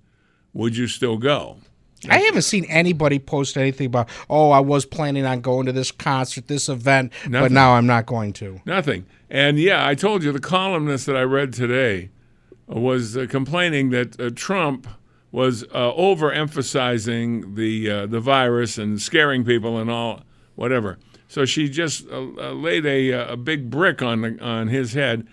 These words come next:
Speaker 1: and yet Cuomo, our governor, allegedly, uh, said the same thing, the exact same thing. Uh, so, but I don't see her writing a column about him.
Speaker 2: How convenient.
Speaker 1: It's just the way it is.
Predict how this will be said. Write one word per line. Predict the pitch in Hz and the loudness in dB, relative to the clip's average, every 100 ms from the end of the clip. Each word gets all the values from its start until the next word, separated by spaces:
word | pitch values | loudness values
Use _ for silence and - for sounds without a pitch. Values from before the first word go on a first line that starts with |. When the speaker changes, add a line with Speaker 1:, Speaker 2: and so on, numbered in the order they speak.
| _ - | _ -8
Speaker 1:
and | 120 143 | -2 0
yet | 156 156 _ _ _ _ _ _ | 0 -4 _ _ _ _ _ _
Cuomo, | - 202 269 180 120 123 | 0 4 4 4 2 0
our | 120 123 | 0 0
governor, | 113 165 202 147 107 107 104 | 0 0 2 2 0 -4 -8
allegedly, | - 101 101 95 101 104 123 _ _ _ _ _ _ - | -8 -4 -4 -4 -6 -8 -10 _ _ _ _ _ _ -6
uh, | 113 120 | -4 -2
said | - 190 170 | 2 2 2
the | |
same | 151 208 208 | 6 6 6
thing, | - 247 214 107 - _ _ | 2 0 -2 -6 -12 _ _
the | 196 202 | 0 2
exact | 180 135 190 190 - | 2 2 2 2 -2
same | 185 160 156 | 0 2 2
thing. | 147 131 92 80 - _ _ _ _ | 2 0 -2 -6 -20 _ _ _ _
Uh, | - 123 | -6 -4
so, | 120 - 156 151 123 | -4 -2 2 2 0
but | 127 143 | -2 -2
I | 143 147 | -2 0
don't | 147 | -2
see | 123 139 120 | -2 -2 0
her | 123 | 0
writing | 117 117 113 | 0 0 -2
a | 110 | -4
column | 104 107 107 98 | -4 -4 -4 -4
about | 92 92 87 | -6 -6 -6
him. | 87 85 110 - _ _ _ _ | -8 -10 -12 -20 _ _ _ _
Speaker 2:
How | 196 | -2
convenient. | 196 - 131 113 104 98 92 - | -2 -2 -4 -4 -4 -6 -8 -6
Speaker 1:
It's | 123 | -4
just | 147 135 | -4 -4
the | 139 | -2
way | 127 131 | -2 0
it | 135 | -2
is. | 147 131 | -2 -4